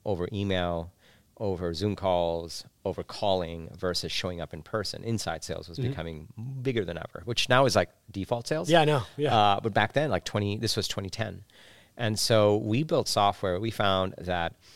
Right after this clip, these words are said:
Speaker 1: in order for you to take a cold prospect and turn that into a real opportunity, it takes seven to ten touches. And seven to ten touches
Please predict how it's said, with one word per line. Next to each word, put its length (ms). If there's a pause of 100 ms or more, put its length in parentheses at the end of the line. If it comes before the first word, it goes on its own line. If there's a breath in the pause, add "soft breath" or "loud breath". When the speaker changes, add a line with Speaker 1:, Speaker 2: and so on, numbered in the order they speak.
(260 soft breath)
Speaker 1:
in 140
order 380
for 180
you 640
to 140
take 260
a 40
cold 300
prospect 640
and 160
turn 380
that 420
into 340
a 60
real 200
opportunity, 600
it 80
takes 280
seven 280
to 60
ten 240
touches. 460 (580 soft breath)
And 320 (120)
seven 360
to 80
ten 220
touches 420